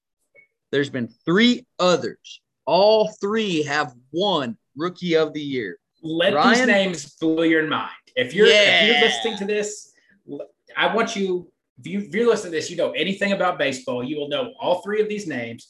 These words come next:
Speaker 2: Let them blow your mind and then come back and try to tell us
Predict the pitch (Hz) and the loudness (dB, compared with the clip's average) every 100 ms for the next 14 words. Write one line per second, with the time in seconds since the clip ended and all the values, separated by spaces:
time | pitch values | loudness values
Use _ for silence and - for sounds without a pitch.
0 | _ _ - 135 180 - 214 208 156 156 | _ _ -8 -2 -2 2 0 0 -4 -4
1 | 165 170 165 160 147 123 117 127 139 156 | -2 -2 -2 -2 -2 -2 -4 -6 0 2
2 | 165 160 - 156 160 151 147 147 143 135 | 0 -2 -10 -8 -6 -6 -6 -8 -6 -6
3 | 127 151 117 107 - - | -2 -2 -2 -6 -8 -14